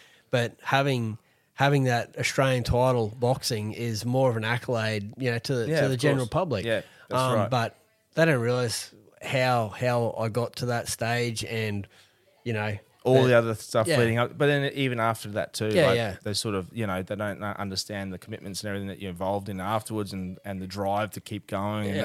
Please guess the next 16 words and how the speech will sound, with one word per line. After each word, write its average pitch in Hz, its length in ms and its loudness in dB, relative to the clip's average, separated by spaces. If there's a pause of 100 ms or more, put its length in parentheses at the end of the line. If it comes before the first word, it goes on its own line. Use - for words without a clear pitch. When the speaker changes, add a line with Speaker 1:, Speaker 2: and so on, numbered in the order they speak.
Speaker 2:
the - 80 -6
other 117 160 0
stuff 101 280 -4
that 104 100 -8
you 98 120 -10
succeeded 101 580 -4
in 98 80 -6
the 95 60 -6
meantime. 107 360 -4
Speaker 1:
And 117 80 -2
the, 117 160 -2
um, 104 400 -6 (120)
like, 107 240 -6 (180)
the, 117 220 -8 (200)
the 110 120 -4
luck, 110 300 -2